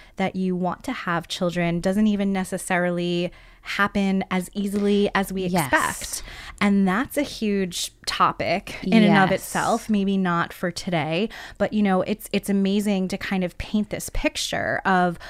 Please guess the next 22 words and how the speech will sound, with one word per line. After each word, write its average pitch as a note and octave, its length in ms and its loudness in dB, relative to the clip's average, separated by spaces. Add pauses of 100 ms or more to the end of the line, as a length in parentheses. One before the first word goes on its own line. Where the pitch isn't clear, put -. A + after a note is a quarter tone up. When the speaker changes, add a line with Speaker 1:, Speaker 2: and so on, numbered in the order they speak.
(160)
Speaker 1:
what G3+ 300 2
it G3+ 160 0
is F#3 300 -2
that F3 220 -2
you F3+ 220 -2
want F3+ 480 0
for - 200 -4
yourself E3+ 760 0
in F#3 100 2
your F3 140 0
future E3 480 -6
life, F#3+ 320 2
Speaker 2:
Mm-hmm. G3 220 2 (140)
Speaker 1:
but F#3 400 2
also G3 600 4 (160)
be, F3+ 540 0
you G3 160 0
know, E3 280 0
unified F#3+ 680 2
with E3+ 180 -4
your - 120 -6
spouse F3+ 540 2